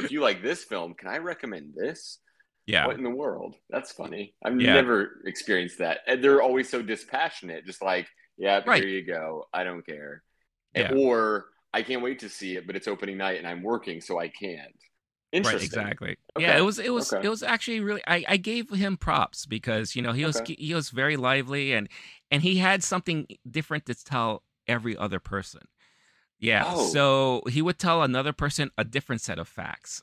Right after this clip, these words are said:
Speaker 2: or whatever the case was.
Speaker 1: Oh, fascinating.
Speaker 2: Yeah.
Speaker 1: So he, this person is so excited. They're new to the job. They're so excited and they're, like, studying on it. Like, "Okay, I know how I'm gonna do this. I'm gonna
Speaker 2: Right.
Speaker 1: impress every,"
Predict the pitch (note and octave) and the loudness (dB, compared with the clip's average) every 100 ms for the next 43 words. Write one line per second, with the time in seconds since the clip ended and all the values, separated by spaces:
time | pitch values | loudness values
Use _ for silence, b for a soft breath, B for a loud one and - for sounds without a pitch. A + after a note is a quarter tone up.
0 | _ G2+ G2+ G2 G2 G2+ - - G2+ - | _ -2 0 0 -2 -6 -6 -8 -8 -10
1 | - G2+ - b b F3+ - - - - | -12 -12 -14 b b -8 -6 -4 -4 -4
2 | A#2 F2+ E2+ C2+ A#1+ - _ F#3 A#3 C3+ | -2 -2 -2 -6 -12 -20 _ 4 8 10
3 | F3 A3 D4 - _ b b - G3+ - | 8 6 2 -4 _ b b 0 2 6
4 | G#3 - C#3 A2+ A2+ A#2 - D3+ C#3 C3+ | 6 6 2 2 0 0 4 4 4 2
5 | A#2 A#2 C3 D#3 C3+ G2 F2 F2+ G2 A2 | 4 2 2 0 4 4 4 2 -2 0
6 | A#2+ C3 G#2+ F2+ F2+ F2+ F#2+ F#2 F#2 F2+ | -2 0 0 0 -2 -12 -10 -8 -6 -8
7 | F2+ - - A2+ A#2+ A#2+ F#2 F2+ F2+ F2+ | -8 -14 4 6 6 4 2 0 0 -2
8 | F#2 G2 F2+ D#2+ F2 F#2 F#2+ F2+ F2 E2 | 0 2 2 2 -2 -4 -4 -4 -12 -10
9 | A2+ A#2 E2+ D#2 - - _ _ _ _ | -8 -4 -4 -6 -12 -20 _ _ _ _
10 | G2+ F#2 F#2+ G2 F2+ - F#2 G2+ | 2 2 4 2 2 -2 0 2